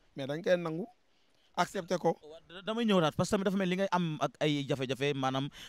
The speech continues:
Speaker 2: wax nga fi mbirum Jamil, mbirum soxna si ak yeneen affaire, ak sax ay ñoo xam da nga doon liggéey ak ñoom ci ay mbirum yoon ak yooyu. Loolu tamit est-ce que su bëree bu yàggee, est-ce que du doo, doo, doo doon ku sikki wala?
Speaker 1: Non, liggéey, liggéey moom, liggéey contrat la ak yow ak ay personnel.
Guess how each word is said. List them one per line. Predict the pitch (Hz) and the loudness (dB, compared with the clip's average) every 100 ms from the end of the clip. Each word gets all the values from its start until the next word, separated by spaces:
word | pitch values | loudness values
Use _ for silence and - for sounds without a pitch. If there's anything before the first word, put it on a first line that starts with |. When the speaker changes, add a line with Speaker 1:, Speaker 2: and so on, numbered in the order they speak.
| - | -8
Speaker 2:
wax | 120 | -4
nga | 143 | -4
fi | 147 | -2
mbirum | 147 156 | -2 0
Jamil, | 131 151 156 160 151 - - | 0 0 0 -4 -8 -14 -14
mbirum | 120 156 156 151 147 151 | -6 -4 -4 -4 -8 -6
soxna | 170 151 156 | -4 -2 -4
si | - 165 170 | -6 -8 -8
ak | 139 | -6
yeneen | 156 160 | -4 -4
affaire, | - 160 175 - - - | -4 -4 -4 -8 -20 -12
ak | - | -10
sax | - 196 - | -4 -6 -2
ay | 185 180 | -2 2
ñoo | 180 | 0
xam | 160 165 | 0 -4
da | |
nga | 170 | -4
doon | 165 165 | -4 -4
liggéey | 160 170 | -2 -2
ak | 160 | -2
ñoom | 160 160 | -4 -4
ci | - | -6
ay | - 165 | -4 -4
mbirum | 156 160 | -4 -4
yoon | 151 | -4
ak | 147 | -6
yooyu. | 147 143 151 - - | -6 -6 -6 -10 -4
Loolu | 185 214 | -2 0
tamit | 214 208 | 0 0
est-ce | - | -2
que | |
su | 202 | -2
bëree | 202 190 170 | 0 2 2
bu | 151 165 | 2 2
yàggee, | 160 135 | 0 -2
est-ce | 165 | -8
que | - | -6
du | 202 180 | -4 -4
doo, | 160 185 | 0 0
doo, | 165 156 | 2 0
doo | 170 | 0
doon | 180 175 | 0 -2
ku | 147 | -4
sikki | 120 - | -8 -4
wala? | 139 190 - | -4 -4 -8
Speaker 1:
Non, | 208 202 | -6 -4
liggéey, | 156 196 208 175 | -4 -4 -2 -2
liggéey | 175 190 208 190 | -2 -4 -2 -2
moom, | 156 143 180 _ - | -2 -10 -12 _ -12
liggéey | 156 175 175 165 | -8 -4 -2 -4
contrat | 156 156 143 139 139 | -8 -12 -10 -8 -8
la | 135 | -10
ak | 135 | -12
yow | 139 139 | -10 -10
ak | 135 | -10
ay | 139 | -16
personnel. | 135 131 - 127 | -16 -16 -14 -14